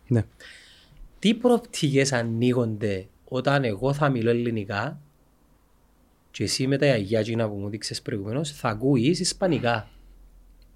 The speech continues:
Speaker 1: Γίνεται ήδη τούτο. Γίνεται ήδη και υπάρχουν και προϊόντα πριν το A I, διότι τα γλωσσικά μοντέλα πας στις συνομιλίες είναι πιο εύκολες παρά το γραπτό. Το να μιλάς κάποιον και να του μιλάς σαν πως είσαι Shakespeare. Ε, να του μιλάς στη
Speaker 2: Απλά.
Speaker 1: διάλεκτο, ναι.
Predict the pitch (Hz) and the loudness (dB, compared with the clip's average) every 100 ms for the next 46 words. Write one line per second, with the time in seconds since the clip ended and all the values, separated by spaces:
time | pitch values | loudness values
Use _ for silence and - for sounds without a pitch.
0 | - 180 143 147 143 120 - - - _ | 8 10 10 10 8 2 -4 -20 -20 _
1 | _ _ - 143 185 143 160 175 139 147 | _ _ 6 8 10 8 8 6 8 8
2 | - 175 143 147 120 135 135 180 196 180 | 8 6 10 12 12 12 12 10 12 12
3 | 247 220 165 117 104 131 - _ _ _ | 12 12 12 12 8 2 -2 _ _ _
4 | _ _ _ - 120 127 147 135 147 - | _ _ _ 0 4 8 8 8 6 6
5 | 117 135 135 131 135 127 131 - 127 - | 8 10 10 10 8 8 6 2 -2 4
6 | 143 127 117 110 123 113 135 - 123 107 | 6 8 6 4 2 4 2 4 0 0
7 | - 101 104 104 95 - - - _ _ | 0 0 2 0 -2 -10 -16 -16 _ _
8 | _ _ - - 113 120 127 135 - 131 | _ _ -8 0 4 6 6 4 2 0
9 | - 120 143 131 120 110 104 101 101 - | 2 4 4 4 4 2 0 -2 -4 -4
10 | 110 110 113 - - 90 - - - - | -2 0 0 -2 -6 -8 -8 -20 -20 -20
11 | - - 165 175 147 160 180 - 190 175 | -8 6 10 12 12 12 10 4 6 6
12 | 165 156 143 143 135 - 135 | 8 6 8 8 8 4 2